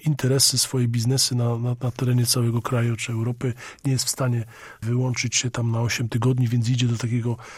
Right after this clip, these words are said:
ośrodka na miesiąc. Może z takiej pomocy również skorzystać. No i później są ośrodki długoterminowe dla osób uzależnionych od substancji psychoaktywnych,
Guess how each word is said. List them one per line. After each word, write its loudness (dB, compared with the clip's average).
ośrodka -2
na 0
miesiąc. -2
Może 2
z 0
takiej -4
pomocy -2
również 0
skorzystać. -4
No 2
i 2
później 2
są 0
ośrodki -2
długoterminowe 2
dla 2
osób -2
uzależnionych -2
od -8
substancji -6
psychoaktywnych, -4